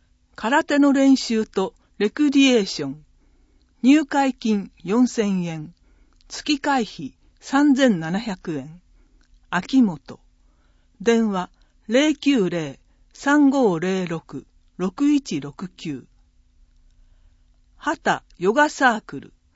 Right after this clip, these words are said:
第一、第三水曜、十時三十分から十一時四十五分。ピアザ富士見。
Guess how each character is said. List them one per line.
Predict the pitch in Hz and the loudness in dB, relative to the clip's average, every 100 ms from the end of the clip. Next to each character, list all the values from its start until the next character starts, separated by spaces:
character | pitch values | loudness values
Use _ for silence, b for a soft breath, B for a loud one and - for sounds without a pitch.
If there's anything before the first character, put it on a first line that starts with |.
| _ _ _ _ - | _ _ _ _ -4
第 | 247 277 277 | 0 2 0
一、 | 247 - 214 - - | -2 -4 -6 -6 -2
第 | 247 285 | 0 0
三 | - 262 254 | 2 2 2
水 | - 233 214 | 0 -4 -2
曜、 | 196 143 127 - _ _ _ _ - | -2 -4 -8 -18 _ _ _ _ -4
十 | 233 330 | 0 2
時 | 262 | 2
三 | - 233 240 | -2 0 0
十 | 247 233 - | -2 -6 -8
分 | 180 165 | -10 -10
か | 156 147 | -10 -16
ら | 147 - | -18 -10
十 | 190 302 294 | -2 0 0
一 | 311 | -2
時 | 240 202 | -2 0
四 | 240 233 | 2 2
十 | 175 151 139 | 0 -10 -10
五 | 165 | -12
分。 | - 151 - _ _ _ _ _ _ _ _ | -14 -18 -20 _ _ _ _ _ _ _ _
ピ | 302 302 | -2 0
ア | 247 | 0
ザ | 185 147 - | -4 -12 -18
富 | - 165 | -16 -12
士 | 185 165 | -8 -8
見。 | 151 | -10